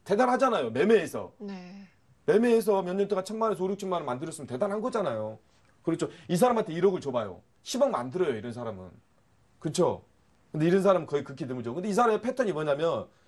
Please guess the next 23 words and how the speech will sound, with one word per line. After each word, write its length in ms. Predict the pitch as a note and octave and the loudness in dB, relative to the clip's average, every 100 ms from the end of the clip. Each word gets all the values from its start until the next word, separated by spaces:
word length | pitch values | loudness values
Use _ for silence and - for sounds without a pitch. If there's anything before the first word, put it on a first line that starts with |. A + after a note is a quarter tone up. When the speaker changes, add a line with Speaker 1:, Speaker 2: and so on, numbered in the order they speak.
| _ _ | _ _
Speaker 1:
물론 240 | D3 A3 B3 | 0 4 4
이 80 | F3 | 4
사람이 240 | A#3 A3 | 2 2
시스템 440 | G3+ D4 C4+ C#4 | -2 -6 -2 -2
갖춰져 360 | G#3+ C#3+ G3+ F3+ | -2 -2 -2 0
있는 180 | E3+ D3+ | -2 -2
것도 180 | - D3 | -2 -2
아니고 200 | C#3 B2+ | -4 -4
분석을 360 | E3 E3 B3 | -4 0 0
잘하는 280 | F3+ B2+ C#3 | 0 -2 -2
것도 140 | A#2+ F#2 | -4 -8
아니에요. 360 | F#2 A2 F#2 - _ _ _ _ _ - | -10 -12 -14 -16 _ _ _ _ _ -6
신문에 340 | - C4+ B3+ | 0 4 4
나와 220 | C#3 C3+ | 6 4
있는 100 | D3 | 2
거 60 | A#2 | -2
다 80 | C3 | -8
똑같이 340 | F3 E3 G#2 A2+ | -6 -4 -4 -6
보고 300 | G2 F#2+ E2 _ _ - - | -12 -12 -16 _ _ -18 -4
신중하게 680 | - C#4 B3 D4 C#4 A#3+ | 0 0 2 6 6 4
기다렸다가 540 | A3+ B2+ D#3 C#3+ D#3 F3 | -2 -2 0 0 -2 -4
신중하게 520 | - B3+ A3+ C4 D3 | -4 -4 0 0 0
사요. 340 | B2 B2+ G2+ | -2 -4 -4